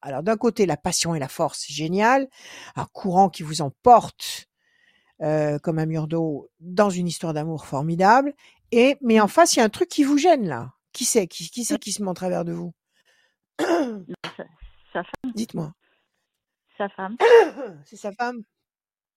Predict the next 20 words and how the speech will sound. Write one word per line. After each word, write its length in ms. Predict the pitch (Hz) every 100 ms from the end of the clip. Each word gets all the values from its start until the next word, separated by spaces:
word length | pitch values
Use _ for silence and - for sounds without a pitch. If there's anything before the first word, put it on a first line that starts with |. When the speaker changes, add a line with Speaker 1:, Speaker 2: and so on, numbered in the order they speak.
| _ _ _
Speaker 2:
je 40 |
Speaker 1:
C'est-à-dire ? 380 | 214 196 185 156
Speaker 2:
pense 160 | 208
que 100 | - 208
ça 120 | 202 -
doit 140 | 202
être 60 | - -
ça. 320 | 440 403 277 _ _ _ _ _ _ _ _ _ _ _ _ _ - _ _ _ _ -
Speaker 1:
C'est-à-dire 320 | - 220 196
qu'elle 160 | 220
a 40 | 196
une 120 | 196
emprise 400 | 185 - 277 -
sur 160 | - 214
lui 180 | 254
encore ? 400 | 240 214 262 285
Comment 200 | - 214
ça 140 | 202 170
se 80 | -
passe ? 320 | - -